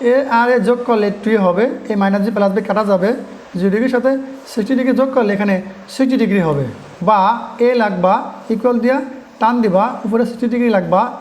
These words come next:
এই টু গুণাকার আছে এখানে, এখানে ভাগাকারে লাগবা। এবার কাটাকাটি করলে এ মান আসবে কত? থার্টি ডিগ্রি, এ সমান সমান থার্টি ডিগ্রি। দুই দ্বারা ষাটকে কাটাকাটি করলে তিরিশ আসবে আর কি, এ সমান সমান তিরিশ ডিগ্রি বা থার্টি ডিগ্রি লাগবা।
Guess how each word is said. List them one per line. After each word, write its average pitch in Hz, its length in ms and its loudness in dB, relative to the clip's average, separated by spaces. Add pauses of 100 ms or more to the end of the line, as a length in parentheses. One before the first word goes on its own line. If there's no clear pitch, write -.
(100)
এই 226 140 4
টু 254 140 -2
গুণাকার 240 340 0
আছে 226 100 0
এখানে, 220 140 -4 (120)
এখানে 214 220 -2
ভাগাকারে 202 360 0
লাগবা। 143 200 -4 (460)
এবার 233 160 2 (100)
কাটাকাটি 240 420 2
করলে 220 180 0 (240)
এ - 100 0
মান 247 140 0
আসবে 226 200 -2
কত? 277 120 -2 (480)
থার্টি 208 240 0
ডিগ্রি, 160 180 -2 (200)
এ - 100 0
সমান 190 220 0
সমান 233 180 0 (440)
থার্টি 208 260 0
ডিগ্রি। 151 200 -2 (420)
দুই 196 120 2
দ্বারা 226 160 2 (560)
ষাটকে 202 280 -2
কাটাকাটি 247 340 2
করলে 277 180 2 (420)
তিরিশ 285 300 2
আসবে 160 200 0
আর 160 120 -4
কি, 277 80 -2 (240)
এ 226 120 4
সমান 202 220 -2
সমান 254 200 0 (200)
তিরিশ 240 260 2
ডিগ্রি 202 220 -2
বা 247 80 4 (760)
থার্টি 202 200 -2
ডিগ্রি 214 200 0
লাগবা। 147 260 -2